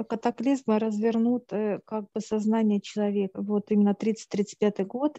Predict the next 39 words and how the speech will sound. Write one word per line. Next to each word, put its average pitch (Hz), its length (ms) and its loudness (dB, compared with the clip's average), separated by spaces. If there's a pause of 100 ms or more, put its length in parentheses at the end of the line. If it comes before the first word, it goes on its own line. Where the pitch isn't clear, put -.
этот 196 240 -2
период, 262 400 2
когда 202 360 -2
человек 214 380 0
развернется 202 920 0
к - 60 -20
Богу. 190 420 -2
То - 60 -8
есть - 100 -12
он 208 180 6
будет 208 240 -2
понимать, 214 500 2
что, 214 640 0
э, 226 60 -8 (260)
не 220 260 0
он 233 260 2
решает 202 560 -2 (160)
как 190 240 -8
повелитель. 202 640 0 (600)
Вот 202 240 0
сейчас 208 440 2
думает 196 300 4
человек, 233 500 0
что - 280 -4
он, 233 260 2
э, 202 60 -8
ф-, - 180 -20
вот, 208 440 -4
ну, 247 300 2
он 214 200 4
всесилен, 185 680 0
да, 240 200 0
такой 190 320 -4
он 185 120 0
важный, 214 500 2
главный 196 520 -2
и 185 40 -12
так - 220 -10
далее. 190 320 -8